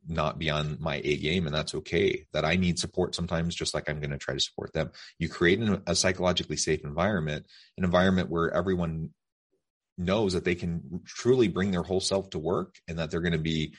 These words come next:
supported in that. Uh, that then creates this, this, uh, context in which we can start to, to really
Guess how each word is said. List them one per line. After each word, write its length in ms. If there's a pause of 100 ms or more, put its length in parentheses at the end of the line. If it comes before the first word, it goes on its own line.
(240)
supported 680
in 200
that. 340 (320)
Uh, 220
that 380 (300)
then 300
creates 480
this, 440
this, 360
uh, 140
context 720
in 120
which 340 (280)
we 80
can 100
start 280
to, 120 (160)
to 280
really 560